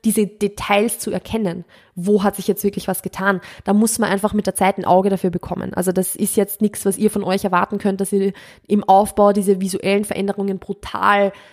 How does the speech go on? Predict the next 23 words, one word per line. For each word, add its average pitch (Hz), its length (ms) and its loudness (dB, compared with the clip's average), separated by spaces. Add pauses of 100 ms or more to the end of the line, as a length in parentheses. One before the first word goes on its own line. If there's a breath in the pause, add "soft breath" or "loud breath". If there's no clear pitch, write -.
(140)
sehen 214 320 -4
könnt. - 320 -12 (160 soft breath)
Aber 190 260 0
was 214 240 0
ihr 294 80 0
beurteilen 277 520 2
könnt, 262 260 0
ist - 120 -8
zum 226 100 -6
Beispiel, 220 460 0
ihr 202 60 -6
schaut 208 180 2
euch 208 80 0
die - 80 -10
Formfotos 202 480 -4
an 254 220 -2
von 196 240 -6
jetzt 233 380 -4
und 220 140 -6
von 196 140 -2
vor 190 140 -2
drei 175 200 0
Monaten. 240 460 4